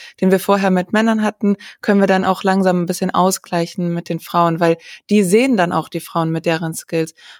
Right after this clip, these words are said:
Weil, ja, es ist halt leider so, dass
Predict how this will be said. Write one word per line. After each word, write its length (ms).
Weil, 380
ja, 420
es 160
ist 140
halt 240
leider 320
so, 360
dass 320